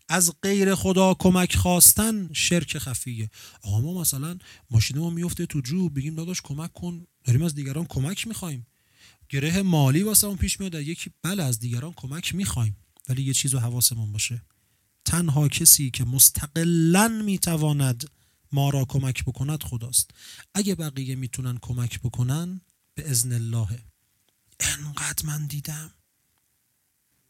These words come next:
کسایی که خیال کردن از بقیه کار برمیاد، هیئتی می‌رم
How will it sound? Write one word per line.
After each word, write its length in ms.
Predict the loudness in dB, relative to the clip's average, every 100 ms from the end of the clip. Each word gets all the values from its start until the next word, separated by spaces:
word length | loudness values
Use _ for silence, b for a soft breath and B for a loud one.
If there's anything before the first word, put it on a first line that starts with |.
| -6
کسایی 320 | 6 6 6
که 120 | -2 -6
خیال 400 | -6 -4 -4 -4
کردن 360 | -2 0 0
از 140 | 0 -4
بقیه 320 | -6 -8 -12
کار 280 | -10 -10 -8
برمیاد، 460 | -8 -8 -8 -8
هیئتی 460 | -8 -8 -8 -10 -8
می‌رم 300 | -8 -8